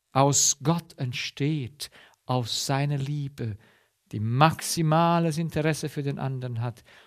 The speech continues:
und hundert Prozent Freiheit gibt. Eine Liebe, die mich völlig frei macht, irgendjemanden bestimmen oder für mich gebrauchen zu wollen. Lasst uns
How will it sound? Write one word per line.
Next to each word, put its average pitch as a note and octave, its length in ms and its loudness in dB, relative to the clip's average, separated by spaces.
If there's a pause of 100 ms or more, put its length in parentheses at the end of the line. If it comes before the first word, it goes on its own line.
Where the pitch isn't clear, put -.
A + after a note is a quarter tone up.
(220)
und B2+ 280 0 (100)
hundert E3+ 280 6
Prozent C#3+ 320 -2
Freiheit C3+ 300 -4
gibt. A#2+ 200 -6 (440)
Eine D#3+ 240 8
Liebe, D#3+ 640 6
die C#3 180 4
mich C3+ 280 0
völlig G3 440 -2
frei D#3+ 440 -2
macht, B2 440 -6 (260)
irgendjemanden E3 1120 4
bestimmen C#3 800 0 (300)
oder D3+ 200 4
für - 240 2
mich D#3+ 680 6 (340)
gebrauchen C3+ 800 0
zu C3 260 -8
wollen. A#2 560 -10 (2000)
Lasst - 380 -2
uns - 720 -6